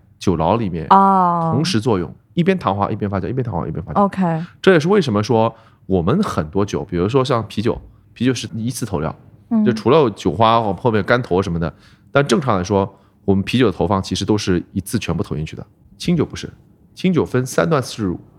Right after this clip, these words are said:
Speaker 1: 它分三次投料。三次投料的目的其实跟啤酒有点像，它实际上是有一个酵母扩培和糖化的过程。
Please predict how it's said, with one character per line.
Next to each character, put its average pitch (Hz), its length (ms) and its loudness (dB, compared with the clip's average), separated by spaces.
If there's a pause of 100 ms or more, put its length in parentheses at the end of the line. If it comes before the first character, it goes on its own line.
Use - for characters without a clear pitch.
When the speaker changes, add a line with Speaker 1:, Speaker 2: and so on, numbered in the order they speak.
(240)
Speaker 1:
它 127 100 0
分 151 120 2
三 180 240 2
次 - 120 -6
投 82 140 -4
料。 65 240 -8 (320)
三 190 220 2
次 185 120 -4
投 107 140 0
料 131 100 4
的 165 60 2
目 208 160 2
的 113 60 0
其 95 160 -6
实 104 180 0 (300)
跟 180 120 -2
啤 175 140 0
酒 202 80 2
有 175 100 2
点 165 160 -2
像， 113 300 0
它 127 140 -2
实 - 80 -4
际 127 60 0
上 127 100 0
是 120 140 -4
有 82 120 0
一 82 60 -4
个 117 120 0
酵 113 140 0
母 85 100 -2
扩 - 140 -4
培 82 240 -4 (320)
和 101 160 0
糖 107 220 0
化 143 120 2
的 127 60 0
过 135 160 2
程。 87 100 -6